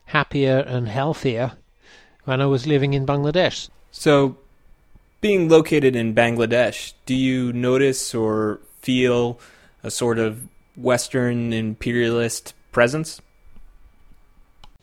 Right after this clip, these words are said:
Speaker 1: Well, an imperialist presence. Um, I suppose yes. I mean, in my field, English teaching, there's these dreadful things called essay books, where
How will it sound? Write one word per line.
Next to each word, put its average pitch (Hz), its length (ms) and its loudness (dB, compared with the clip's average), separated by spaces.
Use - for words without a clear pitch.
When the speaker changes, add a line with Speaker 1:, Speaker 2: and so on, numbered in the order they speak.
Speaker 1:
Well, 170 380 4
an 156 140 -2
imperialist 180 760 4
presence. 151 680 0
Um, 165 500 2
I 147 80 -2
suppose 214 640 0
yes. 180 640 0
I 147 60 -2
mean, 160 300 2
in 156 340 0
my 175 240 4
field, 135 680 0
English 165 360 -2
teaching, 135 600 -10
there's 139 220 0
these 143 200 -2
dreadful 156 540 0
things 127 340 -4
called 139 420 -2
essay 139 460 -2
books, - 680 -10
where 131 480 2